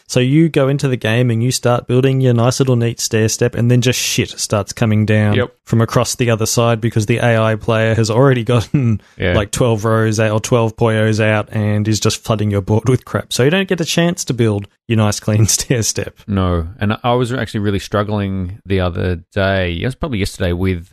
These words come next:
Speaker 2: one of the ones where you have to play Tetris and then you have to play Puyo, but it switches between the two every thirty seconds. And
Speaker 1: Yeah.
Speaker 2: I figured out a way that I could use my Tetris skill to help the Puyo Puyo side, because your last Tetris block continues to fall after you switch.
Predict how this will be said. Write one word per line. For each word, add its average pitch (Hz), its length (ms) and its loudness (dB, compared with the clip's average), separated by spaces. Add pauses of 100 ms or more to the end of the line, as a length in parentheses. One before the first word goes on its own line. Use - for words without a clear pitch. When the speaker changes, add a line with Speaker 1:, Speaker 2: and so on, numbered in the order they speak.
Speaker 2:
one 104 160 -2
of 95 80 -2
the 95 80 -2
ones 92 340 -4
where 90 240 0
you 87 240 -4
have 90 160 -6
to - 80 -12
play 92 240 -4
Tetris - 540 -6
and 101 120 -2
then 92 120 -2
you 90 40 0
have 90 120 -4
to - 80 -12
play 90 180 -4
Puyo, 98 340 -2
but 92 120 -6
it - 80 -12
switches 107 320 -6
between 110 320 -2
the 113 40 -6
two 123 180 -4 (100)
every 113 160 -4
thirty 113 240 -2
seconds. 185 540 -8 (200)
And 123 80 4
Speaker 1:
Yeah. 110 60 2
Speaker 2:
I 98 40 -2
figured 120 320 -2
out 110 120 0
a 101 60 -2
way 98 680 -2 (340)
that 104 160 -4
I 110 100 -2
could 95 220 -6
use 104 200 2
my 95 200 -2
Tetris - 400 -6
skill 95 560 -4
to - 180 -8
help 104 320 -6
the - 80 -14
Puyo 92 400 -2
Puyo 117 320 -4
side, 170 380 -8
because 110 340 -4
your 120 240 2
last 110 340 -2
Tetris 110 360 -6
block 92 240 -4
continues 107 500 -2
to - 100 -6
fall 104 600 -2 (180)
after 98 300 -4
you 98 80 -2
switch. - 560 -6